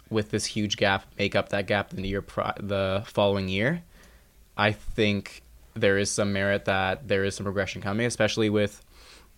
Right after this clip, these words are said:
with the Wild. It wasn't just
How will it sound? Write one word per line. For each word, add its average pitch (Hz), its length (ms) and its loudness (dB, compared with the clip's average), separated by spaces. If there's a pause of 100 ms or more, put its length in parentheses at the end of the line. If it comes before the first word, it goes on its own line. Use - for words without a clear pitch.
(560)
with 120 140 0
the 117 80 4
Wild. 101 680 6 (680)
It 120 80 0
wasn't 117 280 4
just 107 440 0